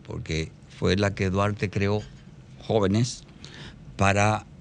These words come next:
hacer realidad su sueño independentista, que es la Trinitaria.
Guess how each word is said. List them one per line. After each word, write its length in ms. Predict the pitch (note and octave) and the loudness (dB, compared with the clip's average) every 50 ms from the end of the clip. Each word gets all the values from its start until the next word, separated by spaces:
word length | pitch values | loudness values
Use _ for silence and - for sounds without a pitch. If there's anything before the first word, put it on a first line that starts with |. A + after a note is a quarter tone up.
| - - - - - - - - - - | -20 -20 -20 -20 -20 -20 -20 -20 -8 -2
hacer 300 | G2 F#2+ - - A2+ G#2 | -2 -2 2 2 2 2
realidad 300 | A2+ A2+ G#2+ G2 G2+ G2+ | 4 2 4 4 4 2
su 160 | G#2 - G2 | 2 0 -4
sueño 500 | F2 - G2 G2 G#2 G2+ G2 F#2+ F#2 D2 - | -4 -2 0 2 2 4 4 2 2 0 2
independentista, 1080 | E2 F2 F2+ E2+ F2 D2 - F2+ E2+ E2+ D#2+ E2+ D2+ - - F2+ D2+ - - E2 D#2+ - - - - - - - - - - - | 2 4 4 4 2 0 0 0 0 2 0 0 -2 0 0 -2 -2 -2 -4 -8 -8 -8 -12 -18 -20 -20 -20 -20 -20 -20 -18 -4
que 320 | - F2+ E2+ E2 F2 G2 G#2+ | 0 2 4 4 4 4 4
es 160 | G#2+ - - - | 2 0 -4 -2
la 180 | F2 E2 E2 | 0 0 0
Trinitaria. 840 | D#2+ - - F2+ F2+ E2+ E2 D#2 - D#2+ D2 C#2 C#2 C2+ C2 A#1 - | -2 -2 -2 0 0 2 2 0 0 -2 -2 -2 -2 -4 -6 -8 -10